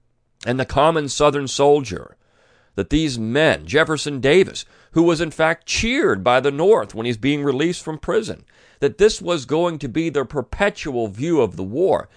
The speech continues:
that Lincoln would be seen as the bad guy,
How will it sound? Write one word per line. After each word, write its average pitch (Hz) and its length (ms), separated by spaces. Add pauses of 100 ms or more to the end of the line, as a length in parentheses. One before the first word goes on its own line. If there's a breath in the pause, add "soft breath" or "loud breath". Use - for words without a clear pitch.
(240 soft breath)
that 117 180
Lincoln 117 560
would 76 160
be 92 120
seen 143 320
as 143 140
the 139 100
bad 143 380
guy, - 400